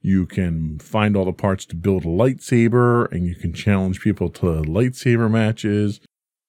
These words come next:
It's very well done, uh, for, uh, an add-on. And it's one that I've spent hours just getting lost in and playing around in and, you know, having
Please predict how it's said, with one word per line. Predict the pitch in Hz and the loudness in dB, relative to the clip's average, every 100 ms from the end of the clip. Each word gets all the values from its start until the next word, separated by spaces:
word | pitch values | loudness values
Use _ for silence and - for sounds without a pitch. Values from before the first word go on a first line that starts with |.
| _ _ _ _ _ | _ _ _ _ _
It's | 156 147 | -2 0
very | 143 202 214 | 0 2 4
well | 175 160 | 4 2
done, | 135 107 67 73 _ _ _ _ _ 98 | 2 0 -2 -10 _ _ _ _ _ -2
uh, | 87 85 | 0 -2
for, | - 104 95 92 90 | -2 2 2 2 0
uh, | 90 85 - | 0 0 -2
an | 95 - | -4 0
add-on. | 104 107 87 78 76 87 - _ _ _ _ _ - | 2 2 0 -2 -6 -12 -20 _ _ _ _ _ -6
And | 101 95 | 0 0
it's | 95 | 2
one | 98 110 | 2 4
that | 104 98 | 4 2
I've | 98 | 0
spent | 95 - 98 95 | -2 -2 -2 0
hours | 98 98 95 90 | 0 2 2 0
just | 87 95 92 - _ _ _ _ _ _ _ _ | -4 -4 -4 -6 _ _ _ _ _ _ _ _
getting | - 131 127 117 | -2 0 2 2
lost | 110 113 117 - | 2 0 -2 -2
in | 113 110 110 | 0 2 2
and | 101 90 | 0 -2
playing | - 107 107 | -2 0 2
around | 101 98 98 98 98 | 2 2 2 0 0
in | 98 98 95 92 | 0 0 -2 -4
and, | 87 82 - _ _ _ _ _ | -8 -10 -16 _ _ _ _ _
you | - | -8
know, | 87 | -6
having | 85 - 98 98 98 92 85 | -6 -2 0 2 2 0 -4